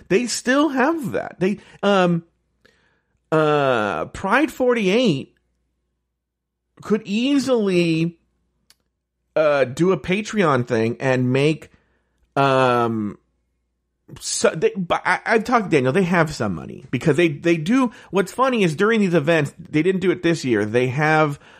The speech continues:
uh, fundraisers and donations and pledge drives. Okay. They do that during the live events. They didn't do it this year 'cause Daniel says they're totally flush with cash. Um, but yeah, they, they see it as, uh,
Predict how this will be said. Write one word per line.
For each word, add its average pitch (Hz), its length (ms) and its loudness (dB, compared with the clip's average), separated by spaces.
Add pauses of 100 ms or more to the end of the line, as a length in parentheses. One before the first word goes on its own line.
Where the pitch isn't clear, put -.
(140)
uh, 120 180 2
fundraisers 117 800 -2
and 117 140 -4
donations 131 720 0
and 101 340 -2
pledge 147 400 0
drives. - 560 -4
Okay. 113 240 -2
They 123 140 2
do 190 200 -2
that 147 420 0
during 123 340 2
the 107 100 0
live 113 240 2
events. 104 220 -4
They 123 80 2
didn't 160 180 2
do 190 120 0
it 180 100 -2
this 131 240 -2
year 120 100 2
'cause 110 160 -2
Daniel 117 320 0
says 107 380 -2 (320)
they're 131 120 4
totally 143 360 2
flush 107 320 0
with - 160 -8
cash. - 420 -6 (1120)
Um, 143 720 2 (360)
but 170 100 0
yeah, 185 280 2
they, 160 260 0
they 175 320 -2
see 208 320 -4
it 202 180 0
as, 156 380 -2
uh, 131 920 0